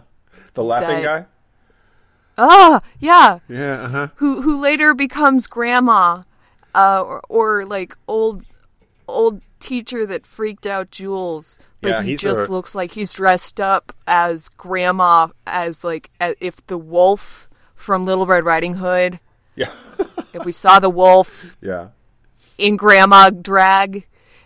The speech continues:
Speaker 2: and ju-, oh God. Anyway, so she's the person the show answers the most questions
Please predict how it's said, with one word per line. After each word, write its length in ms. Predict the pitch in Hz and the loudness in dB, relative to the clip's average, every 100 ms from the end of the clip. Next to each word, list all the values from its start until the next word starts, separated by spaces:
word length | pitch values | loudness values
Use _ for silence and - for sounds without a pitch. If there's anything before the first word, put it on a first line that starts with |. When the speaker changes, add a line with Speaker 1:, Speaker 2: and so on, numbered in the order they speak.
| _ | _
Speaker 2:
and 560 | 180 185 180 170 165 160 | -2 -2 -2 -6 -12 -20
ju-, 280 | 165 147 170 | -14 -12 -10
oh 240 | 185 175 156 | -12 -14 -16
God. 320 | - 160 160 - _ _ | -18 -16 -16 -20 _ _
Anyway, 300 | - 269 190 | -4 -2 -2
so 440 | 165 - 220 202 180 _ _ _ _ | -6 -8 -8 -8 -12 _ _ _ _
she's 280 | - 320 320 | -8 -4 -4
the 100 | 330 | -6
person 400 | - 302 - 226 | -6 -6 -6 -8
the 80 | 190 | -8
show 640 | - - 196 185 180 175 - _ _ 233 | -10 -6 -2 -2 -2 -6 -18 _ _ 0
answers 500 | 254 247 240 226 180 | 0 -2 -4 -4 -6
the 100 | 196 | -10
most 340 | 185 175 - | -6 -6 -6
questions 920 | - - 165 - - 165 156 151 - | -14 -8 -8 -8 -18 -20 -20 -20 -20